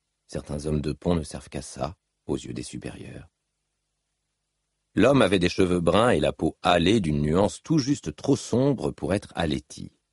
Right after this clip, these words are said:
Les ongles de sa main étaient couleur d'ardoise et cristallins. C'était un Erdasien, dans ce cas.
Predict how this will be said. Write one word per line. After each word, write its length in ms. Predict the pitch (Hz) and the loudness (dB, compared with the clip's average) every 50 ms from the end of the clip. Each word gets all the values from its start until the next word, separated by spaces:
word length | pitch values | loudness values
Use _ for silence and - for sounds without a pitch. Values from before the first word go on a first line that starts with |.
| _ _ _ _ _ _ _ _ _ _ _ _ - | _ _ _ _ _ _ _ _ _ _ _ _ -2
Les 240 | - 80 82 87 120 | 0 0 2 4 4
ongles 220 | 143 135 107 101 | 4 4 4 4
de 100 | 92 95 | 4 2
sa 200 | - - 85 87 | 2 2 2 2
main 180 | 104 127 135 120 | 4 4 4 2
étaient 200 | 85 - - - | 2 0 -4 -6
couleur 300 | - 90 90 104 110 92 | 0 2 2 2 2 2
d'ardoise 560 | 85 71 71 69 78 85 92 110 117 - - | 0 -2 -2 0 2 4 4 2 2 -2 -6
et 60 | 64 | -12
cristallins. 720 | - - - 107 - - - 76 69 64 62 - - - _ _ _ _ _ _ _ _ _ _ _ | -10 -8 -8 -8 -8 -6 -6 -4 -4 -4 -4 -6 -10 -14 _ _ _ _ _ _ _ _ _ _ _
C'était 460 | - - 127 117 - 165 156 - - | -6 -4 -4 -2 0 -2 -2 0 2
un 200 | 92 90 87 90 | 2 2 4 4
Erdasien, 720 | 120 131 107 87 82 76 69 60 58 65 - - - - - _ _ - | 4 2 2 2 2 2 0 -2 -10 -10 -10 -8 -10 -10 -12 _ _ -10
dans 80 | 69 - | -10 -10
ce 140 | - - | -10 -12
cas. 260 | - - - - - | -14 -14 -16 -16 -16